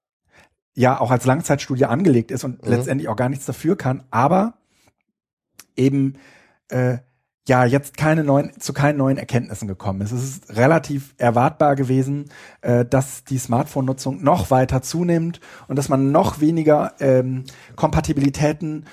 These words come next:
Speaker 1: zu den, äh, Fragen von früher hatte und so weiter. Das ist so ein bisschen ja auch irgendwie das Problem an der gym-Studie, dass sie zwar irgendwie so eine Langfriststudie ist, aber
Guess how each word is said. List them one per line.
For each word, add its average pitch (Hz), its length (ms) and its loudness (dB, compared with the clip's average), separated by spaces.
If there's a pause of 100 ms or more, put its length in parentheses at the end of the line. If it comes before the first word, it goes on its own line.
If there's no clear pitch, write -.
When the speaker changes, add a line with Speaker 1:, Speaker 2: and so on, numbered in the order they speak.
(140)
Speaker 1:
zu - 180 -6
den, 135 440 2
äh, 117 160 4
Fragen 143 380 -2
von 135 160 -2
früher 220 600 0
hatte 180 280 0
und 156 140 -8
so 156 120 -6
weiter. 170 440 0 (280)
Das 139 200 2
ist 143 80 -4
so 151 80 0
ein 135 60 2
bisschen 151 240 0
ja - 80 -4
auch 123 100 -2
irgendwie 131 200 -2
das 127 140 -2
Problem 139 320 -2
an 139 80 -8
der 117 100 -2
gym-Studie, 170 680 2 (260)
dass 135 180 0
sie 147 180 -4 (180)
zwar 131 420 2
irgendwie 131 240 -2
so 123 100 -2
eine 117 280 0 (260)
Langfriststudie 165 920 -2
ist, - 340 -6 (1000)
aber 135 340 2